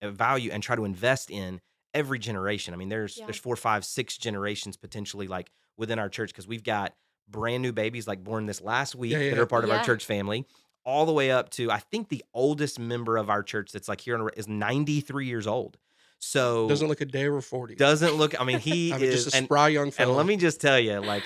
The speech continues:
Speaker 1: he dresses sharp.
Speaker 3: Dude,
Speaker 1: I
Speaker 3: it's
Speaker 1: mean, man, that, the jackets and stuff. But the idea of, like, a ninety-three year span of
Speaker 2: Yeah.
Speaker 1: people that come and call this place home.
Speaker 3: Yeah.
Speaker 1: And I'm so
Speaker 2: Mm-hmm.
Speaker 1: thankful
Speaker 3: Yeah, yeah.
Speaker 1: for that.
Speaker 2: Mm-hmm.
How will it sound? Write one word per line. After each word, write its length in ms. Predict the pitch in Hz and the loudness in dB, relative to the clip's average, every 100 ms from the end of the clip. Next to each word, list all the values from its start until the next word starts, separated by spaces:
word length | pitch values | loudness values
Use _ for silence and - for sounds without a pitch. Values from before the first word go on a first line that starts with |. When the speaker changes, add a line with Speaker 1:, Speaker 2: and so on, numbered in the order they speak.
| - | -4
Speaker 1:
he 240 | 143 170 | 0 0
dresses 540 | 160 135 113 - 101 85 | 2 2 2 0 -6 -8
sharp. 480 | - 87 95 82 - | -8 -8 -8 -8 2
Speaker 3:
Dude, 140 | - | 4
Speaker 1:
I 120 | 123 | 6
Speaker 3:
it's 80 | - | 6
Speaker 1:
mean, 260 | 117 - 104 | 6 4 4
man, 340 | - 139 107 | 2 2 2
that, 200 | 127 117 | 0 -2
the 100 | 120 | -4
jackets 500 | 101 117 123 123 107 | 0 2 2 0 -6
and 80 | 110 | -6
stuff. 160 | 104 - - _ | -6 -8 -20 _
But 240 | 147 - 143 | 2 2 2
the 140 | 160 | 4
idea 300 | 147 135 180 | 4 4 0
of, 40 | 175 | 0
like, 220 | 117 - _ _ 123 | -2 -4 _ _ -4
a 60 | 131 | 0
ninety-three 760 | 135 135 139 170 156 - 147 | 2 2 2 0 -2 -6 -8
year 220 | 131 120 104 | -6 -4 -6
span 520 | - 110 117 101 95 | -6 -6 -4 -4 -6
of 240 | 104 101 92 - | -8 -8 -10 -12
Speaker 2:
Yeah. 180 | 151 185 | -10 -8
Speaker 1:
people 280 | 170 98 95 | -6 -6 -6
that 180 | 101 | -10
come 280 | - 123 113 | -8 -6 -6
and 120 | 101 | -6
call 260 | - 113 113 | -6 -2 -2
this 200 | 107 98 | -2 -8
place 260 | - 90 - | -8 -10 -8
home. 320 | 90 67 - 127 | -12 -12 -16 -8
Speaker 3:
Yeah. 80 | 123 | -4
Speaker 1:
And 100 | 135 | 0
I'm 140 | 151 | 0
so 380 | 135 214 165 143 | -2 -6 -2 -2
Speaker 2:
Mm-hmm. 120 | 123 | -2
Speaker 1:
thankful 320 | 120 113 107 131 | -6 -6 -6 -6
Speaker 3:
Yeah, 60 | |
yeah. 60 | 123 | -6
Speaker 1:
for 60 | |
that. 300 | 82 73 60 - | -8 -12 -14 -16
Speaker 2:
Mm-hmm. 240 | 220 208 | -16 -16